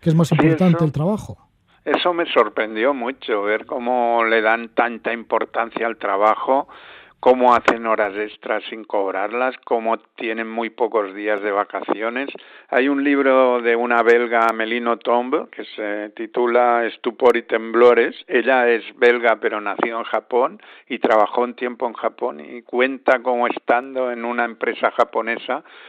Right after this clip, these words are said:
Speaker 2: cometió el pecado de tener iniciativa propia, cosa que fue muy mal vista porque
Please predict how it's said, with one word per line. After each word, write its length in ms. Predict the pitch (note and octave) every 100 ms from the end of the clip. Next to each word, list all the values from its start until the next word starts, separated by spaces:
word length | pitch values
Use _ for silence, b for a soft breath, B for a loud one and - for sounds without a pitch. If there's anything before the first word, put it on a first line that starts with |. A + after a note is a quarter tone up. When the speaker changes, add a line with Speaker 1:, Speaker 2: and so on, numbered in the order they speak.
| B
Speaker 2:
cometió 460 | - B2 A#2+ - C3
el 80 | C3
pecado 420 | D3 C3+ C#3 B2+
de 80 | C3
tener 380 | - A2 G#2+ A2+
iniciativa 840 | A2 A2 - G#2+ G2 A#2 A2+ A2
propia, 500 | - A2+ A2+ G#2+ G#2 -
cosa 400 | - A2 - A#2
que 140 | A#2 -
fue 240 | B2 A#2
muy 240 | A2 A#2
mal 260 | A#2 A2+ A2+
vista 460 | A2+ A2+ - A#2 B2
porque 640 | C3 G#2+ G#2+ G#2 A2